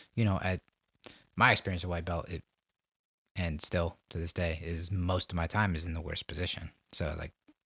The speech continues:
you know, it's, I make the joke when you first bring it up, but yeah, I'm always training bad positions 'cause I'm trying really hard not to be in them.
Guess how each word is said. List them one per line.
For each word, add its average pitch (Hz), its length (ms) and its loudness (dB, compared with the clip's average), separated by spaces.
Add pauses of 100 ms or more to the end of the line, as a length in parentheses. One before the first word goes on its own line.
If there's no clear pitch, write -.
(480)
you 156 100 2
know, 90 120 2 (100)
it's, - 260 -2 (1400)
I 117 220 4
make 107 200 2
the 101 60 -4
joke 92 260 0
when 92 80 0
you 90 180 0
first 95 440 -2
bring 80 160 -4
it 80 80 0
up, 98 160 2
but 80 100 0
yeah, 87 240 6
I'm 98 160 0 (180)
always 98 320 0
training 87 340 -2
bad 90 200 -2
positions 87 640 -4
'cause 78 160 -6
I'm 82 240 -4 (460)
trying 78 260 -2
really 80 220 -4
hard 80 160 -4
not 73 160 -4
to 76 60 -6
be 80 140 -6
in 78 120 -8
them. 85 160 -10